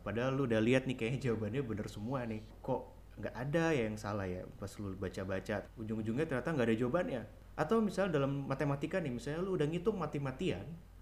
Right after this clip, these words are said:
tapi jawaban lu ternyata nggak ada di pilihan ganda nih. Nah, gue gede-gede banget kan. Gila, perasaan gue udah tahu banget nih rumusnya hitungan untuk soal ini. Tapi kok nggak ada ya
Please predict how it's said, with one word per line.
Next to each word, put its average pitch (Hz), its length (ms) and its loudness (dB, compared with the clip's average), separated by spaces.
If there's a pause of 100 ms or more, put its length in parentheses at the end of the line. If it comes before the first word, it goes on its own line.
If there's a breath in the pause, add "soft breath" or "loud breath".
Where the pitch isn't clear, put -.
(240)
tapi 185 240 4
jawaban 180 320 2
lu 220 80 4
ternyata 165 320 0
nggak 151 140 0 (100)
ada 175 160 4
di 147 160 4
pilihan 156 560 2
ganda 151 480 4
nih. 113 160 -4 (320 loud breath)
Nah, 135 80 0
gue 139 240 0
gede-gede 147 320 4
banget 180 240 4
kan. 147 140 2 (420 loud breath)
Gila, 120 320 0 (240)
perasaan 170 400 -2
gue 170 160 4
udah 143 80 -2
tahu 147 240 0
banget 160 320 0
nih 175 160 -2 (240)
rumusnya 135 720 0 (320)
hitungan 131 560 0
untuk 127 320 -2
soal 120 320 2
ini. 151 240 -2 (320 loud breath)
Tapi - 240 -6
kok 170 80 -2
nggak 127 320 0
ada 160 80 4
ya 120 240 2